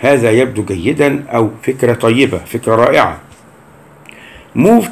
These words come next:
to يعني ينتقل للعيش من في مكان، من مكان إلى مكان آخر. اسمها move to. Move to.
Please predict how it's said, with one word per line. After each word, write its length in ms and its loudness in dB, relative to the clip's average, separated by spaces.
to 20 0
يعني 520 4
ينتقل 480 0
للعيش 540 0
من 180 -2
في 160 -6
مكان، 380 0
من 160 2
مكان 340 0
إلى 320 0
مكان 360 0
آخر. 380 -2
اسمها 360 2
move 320 2
to. 80 2
Move 600 2
to. 100 4